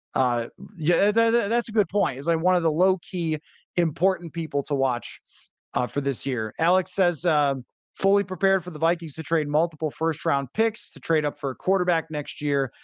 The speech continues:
Would you endorse a massive trade up?" I would. I would, because there is, um, nothing more important. And you probably get one chance to draft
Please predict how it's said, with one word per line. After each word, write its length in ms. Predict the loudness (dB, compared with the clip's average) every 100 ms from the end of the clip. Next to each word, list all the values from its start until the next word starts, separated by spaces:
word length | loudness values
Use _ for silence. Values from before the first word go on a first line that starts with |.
| _ 0
Would 180 | 0
you 140 | 2 0
endorse 560 | 0 0 2 2 0 -6
a 80 | -2
massive 460 | 0 0 -2 -6
trade 260 | -2 0 0
up?" 120 | -2 0
I 200 | 2 2
would. 440 | 2 2 2 -4 -4
I 160 | -2
would, 380 | 0 2 0 0
because 600 | -6 -2 2 2 0 -6 -14 -20 _ 0
there 680 | 2 4 4 4 2 -2 -4
is, 840 | -2 0 0 0 -4 -6 -10 -12 -16 _ _ _ _ _ -20 _ -2
um, 640 | 2 2 2 -2 -6 -10 _ _ -2
nothing 440 | 2 2 2 0
more 180 | 2 2
important. 560 | 0 0 0 0 -10 -14 _ -2
And 500 | 2 2 0 -2 -6
you 220 | -4 -4
probably 500 | 0 0 2 0 -2
get 220 | 0 -2 0
one 320 | -2 0 0
chance 600 | -2 -2 -2 -4 -6 -12 -14 _ _ -4
to 120 | -2
draft 760 | 2 2 2 0 -4 -16 -18